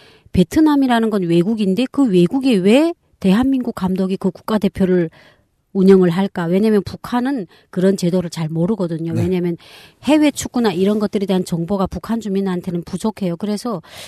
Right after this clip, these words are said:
Speaker 1: 이 방송을 통해 가지고 이제 우리 북한을 벗어난 다른 나라들은 대한민국에도 외국 사람이 와서 감독을 할 수 있고
Speaker 2: 지금
Speaker 1: 대한민국
Speaker 2: 하고 있죠.
Speaker 1: 감독이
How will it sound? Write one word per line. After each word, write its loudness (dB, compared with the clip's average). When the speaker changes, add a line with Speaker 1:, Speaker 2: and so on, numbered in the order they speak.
Speaker 1:
이 -2
방송을 -2
통해 -6
가지고 -6
이제 -4
우리 -4
북한을 -2
벗어난 2
다른 -2
나라들은 -2
대한민국에도 0
외국 2
사람이 -2
와서 -6
감독을 -4
할 -6
수 -14
있고 -10
Speaker 2:
지금 -4
Speaker 1:
대한민국 0
Speaker 2:
하고 -2
있죠. -6
Speaker 1:
감독이 -2